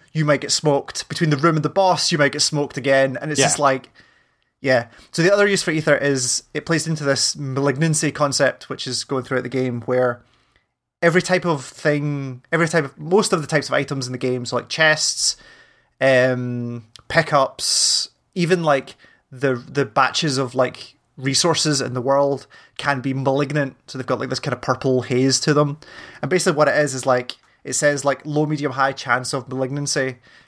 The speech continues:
Speaker 1: And if you activate it, there's a chance that it will cause your suit to malfunction in specific ways.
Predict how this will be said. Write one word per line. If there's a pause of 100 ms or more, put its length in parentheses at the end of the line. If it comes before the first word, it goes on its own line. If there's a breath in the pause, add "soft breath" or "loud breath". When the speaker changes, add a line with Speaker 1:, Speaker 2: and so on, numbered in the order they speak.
(160 soft breath)
Speaker 1:
And
if
you
activate
it,
there's
a
chance
that
it
will
cause
your
suit
to
malfunction
in
specific
ways.